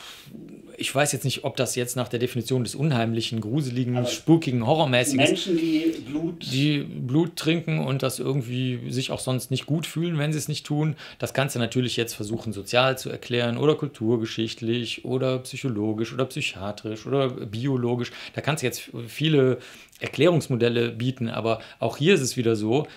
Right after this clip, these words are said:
Speaker 1: es ist eigentlich viel einfacher, sich einzugestehen, dass diese Menschen rumlaufen, und zwar weltweit. Es gibt auch eine Studie von den amerikanischen Kolleginnen, die sogar weltweit sich das angeguckt haben, nicht wie wir nur in Deutschland und in der Schweiz und in Österreich.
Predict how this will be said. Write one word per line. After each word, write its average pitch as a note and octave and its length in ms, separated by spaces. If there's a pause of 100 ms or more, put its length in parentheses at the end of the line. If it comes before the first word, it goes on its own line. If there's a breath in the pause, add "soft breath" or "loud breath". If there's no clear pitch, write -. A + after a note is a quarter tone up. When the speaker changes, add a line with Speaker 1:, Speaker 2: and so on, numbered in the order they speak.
Speaker 1:
es A#2+ 140
ist E3 100
eigentlich B2+ 220
viel B2+ 120
einfacher, D3 580
sich A#2 200
einzugestehen, C3 640
dass B2+ 160
diese C3 380
Menschen B2+ 560
rumlaufen, C#3+ 840
und B2+ 100
zwar A2+ 200
weltweit. B2 560
Es - 100
gibt - 140
auch - 80
eine A2+ 100
Studie C3 240
von A#2 160
den A2+ 80
amerikanischen B2 560
Kolleginnen, A#2 380
die A2 80
sogar G#2 240
weltweit C3 420
sich - 140
das - 160
angeguckt A2+ 440
haben, A#2+ 120
nicht B2 180
wie G#2+ 100
wir A#2+ 140
nur A2+ 160
in G#2 80
Deutschland A#2 500
und A2+ 220
in A2 60
der G#2+ 80
Schweiz A#2 340
und A2 60
in A#2+ 120
Österreich. G#2 440